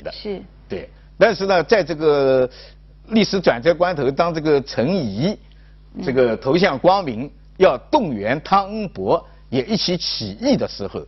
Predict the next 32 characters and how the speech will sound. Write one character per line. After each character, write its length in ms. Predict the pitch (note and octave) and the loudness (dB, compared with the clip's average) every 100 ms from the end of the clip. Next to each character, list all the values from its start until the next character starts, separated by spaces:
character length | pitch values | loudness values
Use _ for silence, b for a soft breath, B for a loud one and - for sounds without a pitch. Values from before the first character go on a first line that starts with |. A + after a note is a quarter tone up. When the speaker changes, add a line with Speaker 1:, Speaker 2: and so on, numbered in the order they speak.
| b b - | b b 0
Speaker 1:
汤-， 260 | C#4+ D4 - - | 0 0 -8 -2
汤 160 | C#4+ | 0
恩 80 | D4+ | 2
伯 140 | B3+ | 2
最 200 | A#3 C#4 | 2 0
先 200 | E3+ A3+ | 0 -2
是 100 | G#3 | 0
表 260 | F3+ C3+ F#2 | -2 -2 -4
态 160 | - G3+ | 2 2
的 100 | G#2+ | 2
时 100 | A#2 | -4
候， 200 | B2+ D3+ - - | -2 -2 -4 -14
Speaker 2:
嗯。 200 | F#3+ F#3+ - B B | -12 -12 -16 B B
Speaker 1:
是 200 | - F#3 | -2 0
愿 280 | F#3 F4 A#3+ | 4 4 2
意 60 | A#2 | -2
跟 180 | B2+ A2+ | -6 -2
着 100 | A#2 | -2
老 160 | - | -4
师 200 | - G2+ | -16 -14
走 140 | G2 - - | -12 -14 -14
的。 100 | - - - | -18 -18 -14
Speaker 2:
嗯。 60 | F3 | 0
Speaker 1:
但 160 | E3+ | 0
是 80 | C3 | 0
汤 220 | - D3 | -2 -2
恩 100 | D3 | -2
伯 100 | B2+ | -6
在 140 | B2 A#2 | -4 -4
最 240 | - D#3 | 0 0
后 160 | D#3 | 2
呢， 100 | B2 | -2